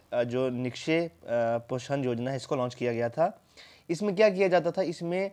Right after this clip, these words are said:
जो पेशेंट, जो पेशेंट होते थे उनके ट्रीटमेंट के लिए डायरेक्टली per month उसको, उनको पाँच सौ रुपये उनके अकाउंट में ट्रांसफ़र किया जाता था, ठीक है। अब हम जानते हैं ये निक्षय मित्रा जो है इसका मतलब क्या। देखिए निक्षय म-, अ,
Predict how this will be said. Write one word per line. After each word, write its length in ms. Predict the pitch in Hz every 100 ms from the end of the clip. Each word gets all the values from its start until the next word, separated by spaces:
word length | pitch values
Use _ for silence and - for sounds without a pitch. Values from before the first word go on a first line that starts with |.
| - - -
जो 120 | 131 170
पेशेंट, 540 | - 156 - 185 165
जो 140 | 147
पेशेंट 380 | 170 160 143 170
होते 200 | 143 123
थे 120 | 120
उनके 200 | 139 143
ट्रीटमेंट 420 | 151 151 160 165 147
के 100 | 156
लिए 140 | 165
डायरेक्टली 560 | 147 127 131 139 170 180
per 220 | - 180
month 280 | 156 151 151
उसको, 240 | 131 -
उनको 300 | 151 151 175
पाँच 340 | 175 143 147 147
सौ 120 | 160
रुपये 220 | 139 160
उनके 220 | 139 143
अकाउंट 300 | 143 135 135
में 180 | 135 180
ट्रांसफ़र 440 | 143 131 135 226 - - -
किया 200 | 123 127
जाता 280 | 120 113 104
था, 200 | - 95
ठीक 180 | 180 202
है। 180 | 226 220 - - - - - - - - - - - - -
अब 120 | 220
हम 160 | 247 220
जानते 260 | 208 202
हैं 60 | 247
ये 60 |
निक्षय 400 | 220 160 139 240
मित्रा 380 | 226 175 190 202
जो 140 | 196 196
है 160 | 196
इसका 180 | 202 214
मतलब 340 | 180 143 170 151
क्या। 120 | 151
देखिए 240 | 156 170
निक्षय 440 | 123 135 - 220 220
म-, 100 |
अ, 60 | 180